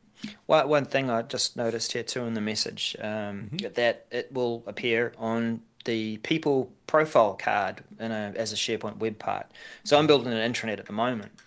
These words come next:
Speaker 1: and
Speaker 2: Mm-hmm.
Speaker 1: we're, you know, using SharePoint sites to represent a, a business group and sort of saying who they are and what they do, and that's perfect, right?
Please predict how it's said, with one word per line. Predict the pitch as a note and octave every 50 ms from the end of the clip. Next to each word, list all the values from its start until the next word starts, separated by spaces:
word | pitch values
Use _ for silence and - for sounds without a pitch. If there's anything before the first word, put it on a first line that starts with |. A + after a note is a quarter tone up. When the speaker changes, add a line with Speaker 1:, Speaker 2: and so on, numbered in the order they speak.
| - -
Speaker 1:
and | A#2 A2 G#2+ G#2+ G#2+ G#2 G#2 G#2 G2+
Speaker 2:
Mm-hmm. | F#2+ F2+ F#2+ B2+
Speaker 1:
we're, | D3 A2 G#2+ G#2 G2+ - -
you | G#2+
know, | G2+ G2+ G2 G2 _ _ -
using | A2+ A2+ G#2+ G#2+ G2+ A2 G#2 G2+ G2+ G2+ G2 - _ - - - - - - - - _ _ _ _ - -
SharePoint | - - C#3 C3 - B2 G#2+ -
sites | - - C3+ C#3 C#3+ - - -
to | - B2 A#2
represent | A2 A#2+ A#2 - B2 A2+ G#2+ B2 A#2+ A#2 A2 A2
a, | G#2 G#2 G2+
a | -
business | G#2 - B2+ B2 B2 C3 B2+ B2
group | - - C3 B2+ B2+ B2 - -
and | - G#2 G2+ G2
sort | - - G#2+
of | G2+ - -
saying | - A#2+ A2+ G#2+ G#2+
who | G2+ A2+ C3+
they | A#2+ A2+ A2
are | A2+ A2+
and | A2 A2
what | A2 G#2+ -
they | G#2+ G#2+
do, | - C3
and | E3+ G3+ G3+ F#3
that's | F#3+ -
perfect, | - - - C#4 D4+ D4 - - -
right? | A#2 C#3+ G3+ C4 -